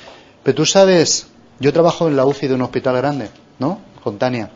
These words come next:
¿Tú sabes lo que es ver una persona en camilla que ha tenido un infarto? Tú para esa persona le dices, "¿Cuánto darías tú por no tener ese infarto y salir de la camilla ahora mismo?" ¿Cuánto darían, Tania?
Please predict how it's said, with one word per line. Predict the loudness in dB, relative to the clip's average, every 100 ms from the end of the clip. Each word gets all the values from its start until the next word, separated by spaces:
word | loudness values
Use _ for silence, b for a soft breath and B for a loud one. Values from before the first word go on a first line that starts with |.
| -20 _ _ -20 _ _ _ _ B B B
¿Tú | -6
sabes | -2 0
lo | 0
que |
es | 0
ver | 0
una | -2 -4
persona | -6 -8 -6
en | -6
camilla | -6 -6 -6 -6
que | -6
ha |
tenido | -8 -10
un |
infarto? | -10 -10 -10 -10 -10 -16 _ _ _ _ B B -14 -8
Tú | -2
para | 2 2
esa | 0 -2
persona | -6 -4 -2
le |
dices, | -2 -4 -6
"¿Cuánto | -4 0 2
darías | 2 2 0 -2
tú | -4 -4
por | -4
no | -4
tener | -4 -4
ese | -6
infarto | -8 -6 -8
y |
salir | -8 -6
de | -6
la | -6
camilla | -6 -8
ahora | -8
mismo?" | -8 -10 -6
¿Cuánto | -6 -2 -2
darían, | -2 -4 -6
Tania? | -8 -8